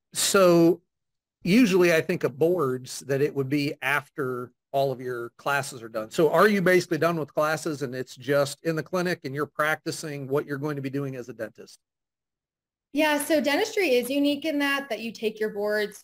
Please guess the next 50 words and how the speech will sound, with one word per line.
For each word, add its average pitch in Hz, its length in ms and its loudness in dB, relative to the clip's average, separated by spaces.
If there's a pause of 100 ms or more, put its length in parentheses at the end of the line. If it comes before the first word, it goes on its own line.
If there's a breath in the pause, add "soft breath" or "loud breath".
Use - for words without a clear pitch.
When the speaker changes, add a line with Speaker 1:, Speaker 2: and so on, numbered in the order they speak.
(120)
Speaker 2:
while 185 300 -2
you're 190 240 -6
finishing 214 480 -6
school. 214 440 0
And 208 200 -4
the 190 80 -6
reason 226 280 -2
they 208 120 -4
do 185 200 -6
that 196 240 -2
is 202 100 -8
so 190 260 -4
that 185 220 -6
you're 220 140 -4
licensed 185 640 -6
pretty 190 160 -4
much 180 240 -8
right 170 160 -2
when 175 120 -10
you 170 80 -10
graduate, 175 460 -4
so - 100 -20
you 190 100 -10
can 190 120 -12
start 185 320 -4
working. 180 460 -4
There's 185 260 -6
not 175 200 -4
really, 185 200 -4
like, 175 200 -4
a 170 40 -6
delay. 165 560 -6 (480 soft breath)
So 214 640 0 (320)
there's 233 300 -2 (120)
four 254 220 6
different 262 380 -2
board 233 220 -4
exams. 220 680 -8
One 202 240 -4
of 214 140 -6
them 208 280 -4
was 185 400 -4 (100)
a, 180 260 -2
like, 160 220 -10
written 196 320 -4
exam 190 500 -4
that - 160 -10
was 202 160 -6
several 185 300 -4
hours. 180 280 -2